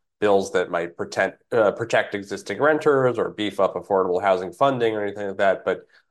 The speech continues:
in terms of this goal of trying to make it easier to build in California, there was, there was, it was a very busy year. So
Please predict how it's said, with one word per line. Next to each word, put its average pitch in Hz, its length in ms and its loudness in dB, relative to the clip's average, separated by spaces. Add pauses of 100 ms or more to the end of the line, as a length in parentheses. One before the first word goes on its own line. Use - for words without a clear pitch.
(120)
in 107 140 -2
terms 135 280 2
of 113 140 4
this 104 140 0
goal 110 460 4
of 98 160 -2
trying 113 260 0
to 107 60 0
make 104 200 -2
it 110 200 -10
easier 123 480 0
to 110 240 -6
build 123 480 2
in 98 120 -6
California, 95 640 -2
there 95 140 0
was, 95 280 -6
there 98 220 -10
was, 98 140 -6
it 92 60 -8
was 98 120 -6
a 98 100 -6
very 113 340 4
busy 107 340 0
year. 90 480 0
So 95 340 2